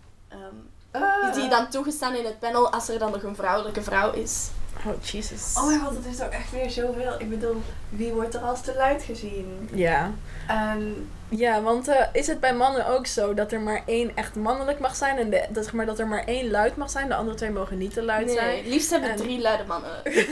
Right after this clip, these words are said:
Speaker 3: <laughs>
Speaker 2: Bestaan er mannen die niet luid zijn?
Speaker 3: Eh, researchers are still looking for
Speaker 1: Maar het ding is ook wel,
Speaker 3: Ja.
Speaker 1: het, het wordt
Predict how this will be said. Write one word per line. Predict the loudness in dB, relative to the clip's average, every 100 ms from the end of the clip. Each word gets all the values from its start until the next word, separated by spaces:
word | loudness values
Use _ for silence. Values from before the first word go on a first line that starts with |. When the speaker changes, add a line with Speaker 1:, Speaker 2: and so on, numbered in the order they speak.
| -2 2
Speaker 3:
<laughs> | 4 4 4 8 8
Speaker 2:
Bestaan | 8 4 4
er | 4
mannen | 2 0
die | 0 -2
niet | -2 -4
luid | -4 -6
zijn? | -8 -8 -6 -8 -10 2 6 8 8 10 10 10 8 6 6 4 4 0 -2 -8 -14 -12 -8 -6 -4 -6 -8 -6
Speaker 3:
Eh, | -4 0 0 0 0 -2 -4 -10 -10
researchers | -8 -4 -2 -2 -4 -8 -4
are | -4
still | -4 -6
looking | -8 -8 -10 -8
for | -4
Speaker 1:
Maar | -2
het | -2 -2
ding | -2
is | -2 0
ook | 0
wel, | 0 0
Speaker 3:
Ja. | -4 -10
Speaker 1:
het, | -6 -4 -4 -6 -12 -14 -16 -18 -16
het | -10
wordt | -8 -8 -10 -14